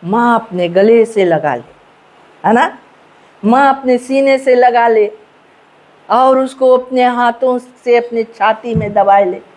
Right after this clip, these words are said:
और उसको बोले, "बेटा, म-, मत रो, मत रो, मैं हूँ तेरे साथ।"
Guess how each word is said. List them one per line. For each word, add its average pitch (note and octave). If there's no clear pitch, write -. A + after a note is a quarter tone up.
और A#3+
उसको A#3
बोले, G#3+
"बेटा, F#3+
म-, E3+
मत E3+
रो, E3
मत D#3+
रो, D#3
मैं G3
हूँ G3
तेरे F3+
साथ।" F#2